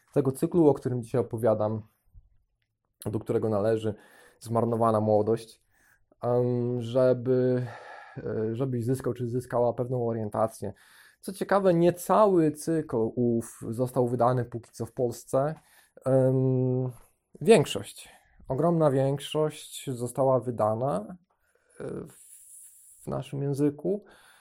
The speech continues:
Zdziwiło mnie, że w związku z tym, e, właśnie ta Zmarnowana Młodość nie została wydana. Być może wydawcy jej nie docenili. Uznali, że to nie ten styl, że może jest zbyt, zbyt mało się dzieje, zbyt,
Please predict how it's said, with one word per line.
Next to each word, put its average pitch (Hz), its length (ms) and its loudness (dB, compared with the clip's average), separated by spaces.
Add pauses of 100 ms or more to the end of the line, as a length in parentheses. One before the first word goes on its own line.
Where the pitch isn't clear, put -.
(140)
Zdziwiło 151 720 2
mnie, 120 540 -2 (300)
że 139 160 0
w 135 40 2
związku 170 380 0
z 170 100 -10
tym, 160 300 2
e, 131 580 -2
właśnie 135 460 -2
ta 135 140 -2
Zmarnowana 127 580 -2
Młodość 123 800 -2
nie 160 200 6
została 131 360 2
wydana. 110 360 -4
Być 175 300 0
może 139 840 4
wydawcy 139 480 -2
jej 147 100 0
nie 151 120 -2
docenili. 160 720 -2 (520)
Uznali, 135 480 -2
że 127 520 2
to 127 180 0
nie 123 180 -2
ten 113 200 -6
styl, 156 480 -2 (440)
że 120 160 -10
może 117 320 -2
jest 107 180 -6
zbyt, 113 360 -12
zbyt 127 280 -6
mało 143 180 2
się 123 140 -4
dzieje, - 500 -4
zbyt, - 200 -12